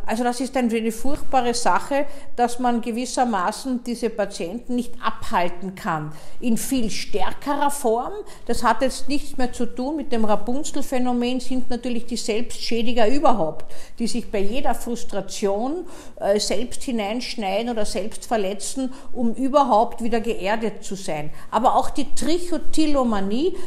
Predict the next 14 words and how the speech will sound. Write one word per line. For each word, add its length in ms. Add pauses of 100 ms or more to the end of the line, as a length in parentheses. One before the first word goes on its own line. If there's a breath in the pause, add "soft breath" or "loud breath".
dieses 380
Haare 400
auszupfen 680
und 120
das 220
Haare 380
essen, 480 (200 loud breath)
hat 260
so 160
eine 180
Funktion 720
der 100
Stabilisierung. 960 (1200 loud breath)
Ja, 320